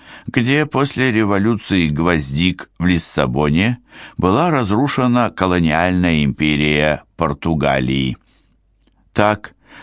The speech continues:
в конце июня тысяча девятьсот семьдесят пятого года в Мапуту, где присутствовал глава советской делегации,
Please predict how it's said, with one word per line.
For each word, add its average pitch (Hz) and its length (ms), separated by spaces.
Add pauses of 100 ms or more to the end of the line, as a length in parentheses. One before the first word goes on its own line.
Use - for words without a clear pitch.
в - 120
конце 107 520
июня 95 800
тысяча 78 480
девятьсот 76 500
семьдесят 73 640
пятого 78 460
года 92 440 (260)
в 92 140
Мапуту, 101 840 (340)
где 101 440
присутствовал 92 880
глава 82 440
советской 71 500
делегации, 71 840